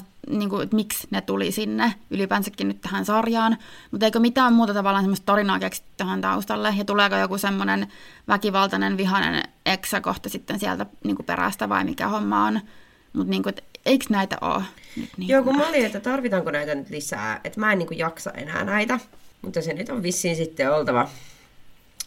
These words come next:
Speaker 2: Ja se on tää Jokke, joka on sitten Marikaa hakannut. Ja nyt mä taas, öö, per-, pakitan siihen, kun Jutta ja Mira, ne keskustelee jostain, että mä kyllä ymmärrän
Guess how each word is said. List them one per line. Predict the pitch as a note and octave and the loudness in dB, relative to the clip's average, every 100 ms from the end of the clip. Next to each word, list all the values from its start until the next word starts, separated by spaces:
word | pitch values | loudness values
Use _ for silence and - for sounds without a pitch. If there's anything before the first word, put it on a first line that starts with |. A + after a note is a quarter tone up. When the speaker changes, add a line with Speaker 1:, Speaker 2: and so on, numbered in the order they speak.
| - | -8
Speaker 2:
Ja | D3+ | -2
se | C#3+ | 0
on | |
tää | B2 A#2+ C3+ | 2 2 2
Jokke, | F3 F3 - | 0 0 -2
joka | C#3+ C#3+ C#3 | 0 0 2
on | A#2+ A2+ | 0 -2
sitten | - C3+ A#2+ - | -8 -10 -10 -10
Marikaa | - D#3+ D3 C#3 C3+ | -8 -6 -6 -8 -6
hakannut. | F#3+ F#3+ F3+ D#3 D3+ D3+ - - - _ | -2 2 2 2 -2 -4 -20 -20 -20 _
Ja | - E3 | -8 -2
nyt | F#3 A3 | -2 0
mä | C4 A3+ | 0 0
taas, | A3+ A3 G3 F#3 - | 0 2 2 0 -6
öö, | - E3+ D#3 D#3 D3+ D3+ D3+ D3+ D3+ | -4 -2 -2 -2 -2 -2 -2 -2 -4
per-, | D3+ - F#3 F3+ | -6 0 0 0
pakitan | - G3+ G#3+ F#3+ E3 | -2 -2 -2 -2 -2
siihen, | E3 F3 E3 | -2 -4 -6
kun | D#3+ E3 | -6 -6
Jutta | F3 F3 - | -6 -6 -8
ja | D3+ D3 | -4 -4
Mira, | D#3 D#3+ C3 F2 D#3 - - - _ - - - | -4 -2 0 0 -2 -12 -20 -20 _ -20 -20 -8
ne | - F3+ | -2 2
keskustelee | F3+ F3+ F3 - - A#2 | 2 2 -4 -6 -4 -4
jostain, | E2+ - D3+ | -4 -6 -6
että | E3 | -2
mä | E3 F#3 | 0 2
kyllä | F3+ E3+ | 2 0
ymmärrän | D3 D#3 D3 D3 C#3+ D3 C#3+ | -2 -6 -6 -6 -8 -8 -8